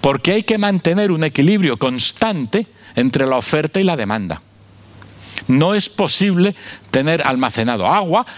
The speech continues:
Bueno, podemos tener un depósito arriba de casa. Oye, le abres el grifo y está, y cuando ves que el depósito se está vaciando, pues lo llenas con una manguera cuando te viene bien y ya está. En este negocio de la luz no es así.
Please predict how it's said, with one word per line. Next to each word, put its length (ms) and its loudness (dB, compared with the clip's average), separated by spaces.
Bueno, 220 -4
podemos 320 0
tener 260 0
un 80 -4
depósito 440 -2
arriba 280 0
de 100 0
casa. 380 0
Oye, 240 -4
le 360 -2
abres 260 0
el 80 2
grifo 280 0
y 60 -4
está, 200 -2
y 40 -2
cuando 220 -2
ves 120 -2
que 80 0
el 60 2
depósito 760 -2
se 120 -2
está 180 0
vaciando, 440 -2
pues 180 -8
lo 100 -10
llenas 360 -2
con 100 -4
una 100 0
manguera 380 0
cuando 240 -8
te 140 -2
viene 240 2
bien 200 0
y 60 -4
ya 80 0
está. 260 -6
En 140 2
este 200 0
negocio 320 0
de 100 2
la 100 2
luz 160 -2
no 140 2
es 120 0
así. 240 -4